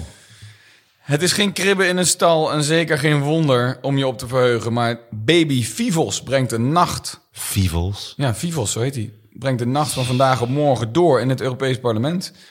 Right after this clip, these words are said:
Speaker 1: Met twee maanden, voor zover bekend, de jongste men-, mens ooit die aanwezig is bij internationale onderhandelingen.
Speaker 2: Ja, maar oké, maar baby Fivos. Fiezel? Fivos?
Speaker 1: Fivos. Het klinkt een beetje als een,
Speaker 2: Maar
Speaker 1: eh,
Speaker 2: Fivos of Fivos?
Speaker 1: Fivos.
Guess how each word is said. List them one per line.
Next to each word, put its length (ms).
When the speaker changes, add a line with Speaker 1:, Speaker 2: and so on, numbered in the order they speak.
Speaker 1:
Met 220
twee 260
maanden, 380
voor 140
zover 260
bekend, 300
de 80
jongste 340
men-, 240
mens 360
ooit 280
die 140
aanwezig 360
is 140
bij 420
internationale 680
onderhandelingen. 580
Speaker 2:
Ja, 140
maar 200
oké, 300
maar 240
baby 300
Fivos. 600
Fiezel? 480
Fivos? 340
Speaker 1:
Fivos. 600
Het 100
klinkt 220
een 60
beetje 280
als 180
een, 120
Speaker 2:
Maar 120
Speaker 1:
eh, 100
Speaker 2:
Fivos 460
of 120
Fivos? 880
Speaker 1:
Fivos. 1040